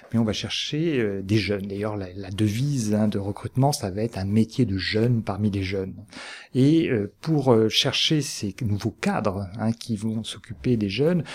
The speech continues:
on va beaucoup aller regarder du côté des mouvements de jeunesse, hein, qui s'étaient beaucoup développés dans l'entre-deux-guerres, et notamment, hein, du côté du scoutisme.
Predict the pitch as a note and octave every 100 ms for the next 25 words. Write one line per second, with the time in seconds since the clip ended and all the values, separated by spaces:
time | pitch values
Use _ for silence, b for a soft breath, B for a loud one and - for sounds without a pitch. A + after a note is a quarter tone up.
0 | B B - B2+ A#2 C3+ D3 C#3 G#2 C3+
1 | D3 - F3 F3 E3 A2+ B2 B2 G#2 G2+
2 | B2 A2 A2+ B2+ A2+ A2 G#2 A2 G2+ G2
3 | A#2 C#3+ - G#2 - G#2 - - F#2+ C3+
4 | - A#2+ G#2 G#2+ A#2 G#2+ G2+ F#2 G2 C3
5 | C3 A#2 A2+ A2+ G#2+ A2+ C3 _ - A#2
6 | A#2 G#2 G2+ - - G#2 G2 - - -
7 | - A#2 G2+